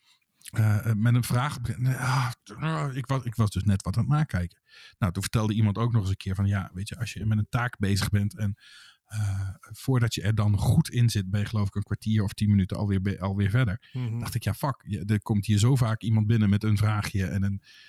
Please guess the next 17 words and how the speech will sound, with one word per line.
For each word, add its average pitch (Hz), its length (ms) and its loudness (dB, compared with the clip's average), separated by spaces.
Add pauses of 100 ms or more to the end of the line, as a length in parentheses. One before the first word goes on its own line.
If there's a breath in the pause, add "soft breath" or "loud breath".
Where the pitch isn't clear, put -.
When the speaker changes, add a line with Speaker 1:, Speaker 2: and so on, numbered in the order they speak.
(340 loud breath)
Speaker 1:
en 113 120 -2
een 104 100 2
dingetje." 104 460 0
De, 107 200 -14
de, 90 100 -14 (420 loud breath)
Speaker 2:
Ja. 135 120 -4
Speaker 1:
nou 123 140 2
ja, 98 120 0
dus 123 240 -2
toen 147 140 2
ben 147 100 4
ik 143 80 2
mezelf 135 260 2
wat 131 100 -4
meer 135 160 4
gaan 120 120 2
opsluiten 170 520 -2